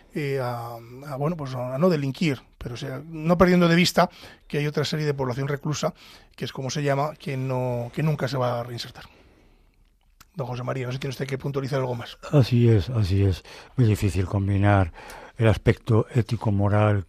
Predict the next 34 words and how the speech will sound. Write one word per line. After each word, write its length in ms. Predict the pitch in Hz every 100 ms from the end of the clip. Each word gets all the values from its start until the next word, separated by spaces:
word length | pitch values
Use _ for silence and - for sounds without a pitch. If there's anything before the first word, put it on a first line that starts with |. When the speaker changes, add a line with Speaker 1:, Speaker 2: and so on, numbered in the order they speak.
| _
Speaker 2:
mm, 260 | 120 101 101
católico, 840 | 104 104 117 107 101 117 110 110 - -
cristiano, 680 | - - 127 120 110 107 107 - - - - - -
con 360 | 131 131 131
la 120 | 120
justicia 800 | 101 95 - 113 98 117 113 107 - - - - -
de 300 | 104 110 107
Texas 340 | 127 113 104
para 200 | - 104
abajo. 380 | 104 101 123 131
No 220 | 120 123
digo, 260 | 131 120 -
cuando 260 | 120 113
digo 120 | 127
Texas 320 | 127 135 127 120
no 60 |
me 80 | 117
refiero 260 | 107 123 110
al 80 |
Estado 240 | 104 127 113
americano, 560 | 107 104 101 113 107 - -
<laughs> 140 | -
sino 540 | - - - 185 156 123
de, 140 | 117 - - - -
de, 320 | 139 131 131
de 240 | 151 123 131
cielo 380 | 143 139 110
para 240 | - 92 87
abajo. 360 | 90 - - - - - - - -
Eh, 320 | 135 160 190 170
mire 200 | 156 107
usted, 300 | - 117 110
los 140 | 101
jueces, 560 | - 127 - 123 120